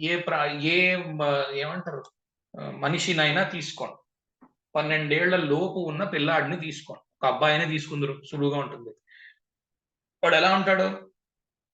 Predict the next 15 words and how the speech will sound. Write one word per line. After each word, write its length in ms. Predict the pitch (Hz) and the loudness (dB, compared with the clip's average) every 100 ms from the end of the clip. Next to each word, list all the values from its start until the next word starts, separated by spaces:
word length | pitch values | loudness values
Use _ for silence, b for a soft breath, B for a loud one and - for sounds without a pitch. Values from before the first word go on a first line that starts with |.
| _ _ _ | _ _ _
ఒక 140 | - 143 | -12 -6
సంవత్సరంన్నర 640 | 160 156 165 185 175 165 | -2 0 0 0 2 2
పిల్లాడిని 480 | 160 156 180 180 151 | 2 4 4 4 0
తీసుకోండి, 460 | 147 - 127 117 113 | -4 -8 -10 -10 -4
"ఒరే 200 | 143 196 | -2 0
గెంతకరా, 680 | 147 151 156 - 180 185 | 2 0 0 0 2 4
ఎగరకరా" 540 | 170 147 170 170 180 175 | 4 4 2 0 0 0
అంటే 220 | 165 170 | -2 -4
వాడు 180 | 180 151 | -6 -4
ఎగురుతూ 400 | 139 147 - 180 | -2 -2 -2 -4
ఉంటాడు, 320 | 165 160 147 | -4 -4 -4
గెంతుతూ 440 | - 143 147 156 | -2 -2 -2 -6
ఉంటాడు, 300 | 160 147 151 | -6 -4 -4
కాన్స్టెంట్ 680 | 135 135 143 143 - 170 151 | -4 -2 -2 -4 -4 -4 -2
గా 220 | 143 185 | -2 -2